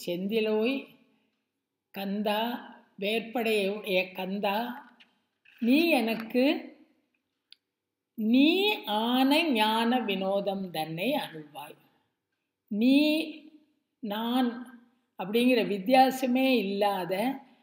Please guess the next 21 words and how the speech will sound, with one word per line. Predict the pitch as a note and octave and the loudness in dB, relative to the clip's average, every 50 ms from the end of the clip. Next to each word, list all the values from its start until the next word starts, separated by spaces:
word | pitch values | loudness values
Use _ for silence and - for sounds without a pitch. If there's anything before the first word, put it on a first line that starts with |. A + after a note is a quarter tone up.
| _ _ _ | _ _ _
அந்த | - - E3+ G3+ A3 A#3+ B3+ C4+ B3 A3 | -14 -10 -6 -2 2 2 4 4 4 2
உயர்ந்த | G3 F#3 G3 G#3+ A#3+ C4+ C4+ C4+ D4+ D4+ D4+ D#4 F4+ E4+ D#4+ | 0 0 2 2 4 4 4 2 2 0 0 0 0 0 0
ஞானத்தை, | C#4 F#3+ F3+ F#3 F#3 G3 G#3 A#3 B3 B3+ C4 A#3+ - - - G#3+ A3+ B3+ A#3 | -2 -2 -2 -4 -6 -6 -4 -2 0 0 0 0 -2 -4 -4 -4 -2 -2 -2
வினோதம்ங்கிற | G3+ G#3+ A3 A3+ B3 C4+ C4+ C4 C4 B3 B3 B3+ C4 A#3 G#3 G3+ - - - - | -4 -2 -2 0 2 2 2 2 2 0 0 0 0 -2 -4 -6 -8 -14 -14 -12
இந்த | F#3+ G3+ G3+ F#3+ G#3+ G#3 G3 | -10 -10 -6 -4 -2 -2 -2
இடத்துல | G#3 G#3+ - - B3+ C4 A#3 | -2 -4 -6 -6 -6 -4 -4
வந்து | G3+ F#3+ G3 A3+ C#4+ C#4 C4 B3+ B3 - _ _ _ _ _ _ _ _ | -4 -4 -4 -4 -4 -2 -2 -4 -6 -8 _ _ _ _ _ _ _ _
ஒரு | - F3 | -8 -6
பேரானந்தம், | E3+ E3 - F#3+ F#3+ G3+ G#3+ G#3+ A#3+ B3 B3 B3 B3+ C4 B3+ A#3+ A#3+ A#3 G#3+ - - - - - - _ _ _ _ _ _ _ _ _ _ _ - _ _ _ _ _ _ _ _ _ _ _ _ _ _ _ _ _ _ F#3+ | -6 -6 -4 -2 0 0 2 2 2 2 2 2 2 4 4 2 2 0 -2 -2 -8 -14 -20 -20 -20 _ _ _ _ _ _ _ _ _ _ _ -20 _ _ _ _ _ _ _ _ _ _ _ _ _ _ _ _ _ _ -6
பிரம்மானந்தம்னு | E3+ A3 A3 A3+ A#3 B3 B3 B3 A#3+ A#3+ B3 A#3 G#3+ A3 A3+ A3+ A3+ A#3+ A#3 - - | -2 0 0 2 2 2 2 2 2 0 0 0 0 0 0 0 0 -2 -2 -4 -4
சொல்றோம் | G#3 F#3+ E3+ F#3 F#3+ F#3 F3 | -6 -6 -4 -2 -4 -4 -4
இல்லையா? | F3 E3+ F#3 G3 G3+ G3 | -2 -2 0 0 -2 -2
அந்த | F3+ F3+ G3+ G#3 G#3 G#3 | -4 -6 -4 -4 -4 -4
பிரம்மானந்த | F#3+ F#3+ G#3+ G3+ G#3+ A3 A#3+ C4+ C#4+ D4 D4 C#4+ C4+ B3 A3 G3+ F#3+ | -4 -2 -4 -2 -2 0 0 2 2 2 2 2 2 2 2 0 0
நிலைக்கு | G3 G3 G3+ G#3+ B3 B3 A#3+ - - D#4 D4+ | 0 -2 0 2 2 2 0 2 0 0 2
நீ | C#4+ B3+ G#3+ | 2 2 2
என்னை | G#3 F#3+ F3+ E3+ F#3 F3+ F#3 F3+ | 0 -2 -4 -6 -10 -10 -10 -8
அழைச்சின்னு | F#3 G3+ G#3 F#3 - - - A3+ G3 E3 - | -6 -4 -4 -6 -8 -4 -4 -4 -4 -4 -8
போ | - F#3+ F3+ F3 F#3 - _ _ _ _ _ _ _ _ - | -4 -4 -4 -4 -4 -8 _ _ _ _ _ _ _ _ -10
அப்படின்னு | D#3 D#3+ E3+ E3+ F3 F#3+ A3 - | -8 -6 -4 -4 -4 -4 -6 -4
கேட்குறார். | - - D#3 - - E3+ D3+ E3 - - - | -4 -4 -4 -4 -8 -12 -12 -12 -12 -14 -18